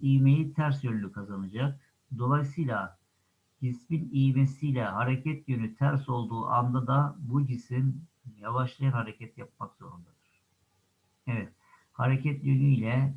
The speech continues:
net kuvvetin yönü zıt ise cisim yavaşlar. Demek ki iki ihtimalimiz var.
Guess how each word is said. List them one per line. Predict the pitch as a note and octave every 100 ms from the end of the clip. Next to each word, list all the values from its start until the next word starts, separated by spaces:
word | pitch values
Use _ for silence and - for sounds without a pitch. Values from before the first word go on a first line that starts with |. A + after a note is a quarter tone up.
| -
net | C3 C3+ -
kuvvetin | A#2+ A#2+ A2+ A2+
yönü | A2 G#2+ G2+ F2+
zıt | G2 B2 C#3
ise | C3 C#3 C#3 C#3 C#3
cisim | A2+ A2+ B2+
yavaşlar. | A#2+ A2 A2 - G#2+ A2
Demek | B2 B2+ -
ki |
iki | A#2+ - B2
ihtimalimiz | - B2 A#2 A2+ A2+ G#2
var. | A2 C3+ C#3